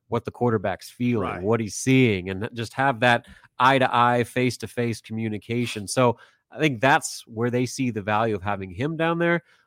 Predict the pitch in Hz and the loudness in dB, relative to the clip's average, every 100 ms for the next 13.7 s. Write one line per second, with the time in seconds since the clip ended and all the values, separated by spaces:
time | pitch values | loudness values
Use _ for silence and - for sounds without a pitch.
0 | _ _ 131 135 160 151 - 143 175 139 | _ _ -2 -2 -2 -6 -8 -4 -2 -2
1 | 135 - 104 117 143 107 - - - 131 | -4 -6 -8 -6 -6 -6 -12 -20 -16 -4
2 | 127 127 123 143 117 98 98 92 92 _ | -2 0 0 0 -2 -2 -2 -2 -4 _
3 | _ - 120 120 139 123 120 123 107 101 | _ -4 0 2 2 0 -2 -4 -4 -4
4 | 120 151 117 - - - _ - 104 123 | -4 -4 -6 -10 -16 -18 _ -8 2 2
5 | 131 120 120 117 - 110 110 101 - 107 | 2 -2 -6 -8 -2 -2 -2 -6 -8 -10
6 | 110 104 107 104 104 101 104 95 90 - | -8 -6 -4 -4 -4 -2 -4 -6 -10 -4
7 | 107 104 101 107 120 104 - 120 110 101 | -4 -4 -6 -6 -6 -6 -8 -6 -4 -4
8 | 92 _ _ _ 101 101 160 139 117 110 | -6 _ _ _ -8 2 2 4 0 2
9 | 156 - 120 101 104 107 95 98 107 - | 2 4 0 0 -2 -2 -4 -4 -6 -8
10 | - - 269 220 165 170 226 196 180 214 | -20 -16 -12 -10 -12 -14 -16 -18 -18 -18
11 | 262 285 196 131 104 95 87 _ _ _ | -16 -16 -16 -18 -18 -20 -20 _ _ _
12 | 175 - - 127 120 107 _ 90 _ 92 | -14 -14 -18 -18 -20 -20 _ _ _ _
13 | _ _ _ _ _ _ | _ _ _ _ _ _